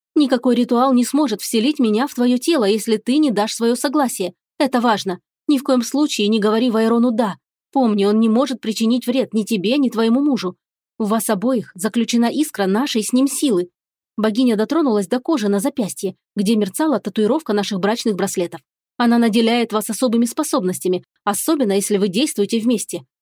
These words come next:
Не повторяй моих ошибок и верь своему мужу. Ты для него и солнце, и луна, ты весь смысл его жизни. Не все, что кажется, происходит на самом деле». Кажется, она еще что-то хотела сказать, но не успела.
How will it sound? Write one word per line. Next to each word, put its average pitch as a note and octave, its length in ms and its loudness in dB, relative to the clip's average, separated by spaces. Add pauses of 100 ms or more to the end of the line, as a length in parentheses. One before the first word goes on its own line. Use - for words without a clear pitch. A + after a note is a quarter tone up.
Не C4+ 140 2
повторяй C4+ 400 0
моих G#3 240 0
ошибок F#3 460 -4
и B3+ 120 2
верь G#3 200 -2
своему A#3+ 340 2
мужу. F#3 320 -2 (240)
Ты D#4 140 2
для G#3 120 0
него G#3 240 2
и A3+ 40 0
солнце, C4 420 0
и A3 60 4
луна, A3 380 2
ты B3 180 -2
весь D#4 200 0
смысл E4 320 2
его D4+ 220 2
жизни. F#3 360 -2 (300)
Не C#4+ 160 2
все, B3 220 0
что G#3+ 200 -4
кажется, A3 500 -2
происходит A#3+ 520 -2
на D#4 120 0
самом G3+ 360 0
деле». G3 300 -2 (500)
Кажется, A3+ 400 -2
она G#3+ 140 2
еще A#3+ 260 0
что-то G3+ 280 -4
хотела G#3 320 -2
сказать, F#3 380 -4
но C#4+ 120 0
не D4+ 100 4
успела. F3 460 -4